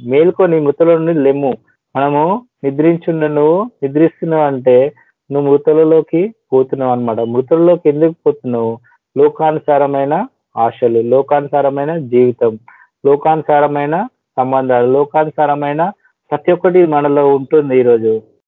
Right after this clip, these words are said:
So లోకంలో ఎంతో మంది ఎన్నో క్రియలు చేస్తున్నారు. ప్రతి ఒక్కటి అల్లరితో కూడిన ఆటపాటలు అన్నీ ఈరోజు చేస్తున్నారు. So వాళ్లకు మనకు తేడా లేదా? మనము యేసు ప్రభులో ఉండాలంటే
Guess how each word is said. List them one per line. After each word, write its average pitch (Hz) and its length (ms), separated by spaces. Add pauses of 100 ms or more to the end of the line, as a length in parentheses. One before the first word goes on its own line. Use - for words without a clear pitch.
(140)
So 143 60
లోకంలో 151 760 (380)
ఎంతో 160 340
మంది 170 380
ఎన్నో 156 320
క్రియలు 147 480
చేస్తున్నారు. 123 560 (360)
ప్రతి 135 220
ఒక్కటి 160 300
అల్లరితో 147 500
కూడిన 139 360
ఆటపాటలు 139 640
అన్నీ 139 280
ఈరోజు 131 380 (140)
చేస్తున్నారు. 117 600 (400)
So 147 100
వాళ్లకు 147 560
మనకు 151 300
తేడా 135 280
లేదా? 117 420 (280)
మనము 139 320
యేసు 147 260
ప్రభులో 156 460
ఉండాలంటే 135 760